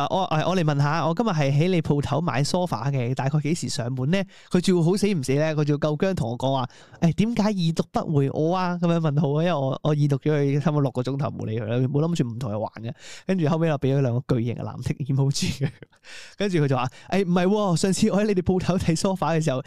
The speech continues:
你哋鋪頭工作人員留低咗呢個電話畀我，叫你諮詢你喎。跟住我又畀多兩次啦，嗰個藍剔佢，跟住後尾佢嬲鳩我。跟住佢就同我講話，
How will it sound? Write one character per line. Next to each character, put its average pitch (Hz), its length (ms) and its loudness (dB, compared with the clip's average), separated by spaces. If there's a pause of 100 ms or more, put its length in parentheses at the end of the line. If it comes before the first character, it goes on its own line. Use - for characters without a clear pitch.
(240)
你 175 80 2
哋 180 100 4
鋪 175 180 2
頭 180 180 2
工 214 160 0
作 196 100 2
人 131 80 0
員 127 80 2
留 120 140 2
低 185 100 2
咗 180 180 2
呢 190 60 2
個 185 60 0
電 143 180 0
話 147 180 2
畀 170 140 2
我， 160 60 0
叫 156 160 -2
你 151 80 2
諮 190 260 -2
詢 202 120 0
你 151 240 -2
喎。 143 260 2 (240)
跟 202 100 2
住 175 80 4
我 147 80 2
又 135 80 2
畀 143 180 2
多 180 140 2
兩 143 220 4
次 143 180 2
啦， 143 120 2
嗰 - 40 -2
個 160 180 0
藍 113 240 -4
剔 156 120 2
佢， - 400 -4
跟 175 100 2
住 139 180 -2 (240)
後 196 100 0
尾 196 180 0
佢 170 160 2
嬲 160 320 0
鳩 170 460 -2 (140)
我。 - 100 -20 (440)
跟 240 140 0
住 226 80 -2
佢 165 160 0
就 - 160 0
同 147 160 -4
我 156 80 0
講 160 240 -2
話， 160 180 -2